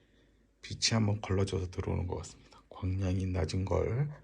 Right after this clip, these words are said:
식물 등을 조금 더 보강 설치해서 한번 커버해보고,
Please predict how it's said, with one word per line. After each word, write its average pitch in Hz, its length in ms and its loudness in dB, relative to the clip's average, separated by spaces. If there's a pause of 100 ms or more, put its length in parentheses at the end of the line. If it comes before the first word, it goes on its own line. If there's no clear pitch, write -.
(2500)
식물 127 480 4
등을 107 260 6 (120)
조금 101 360 0
더 104 140 4
보강 104 500 4
설치해서 113 1160 4 (960)
한번 98 280 -2
커버해보고, 107 960 2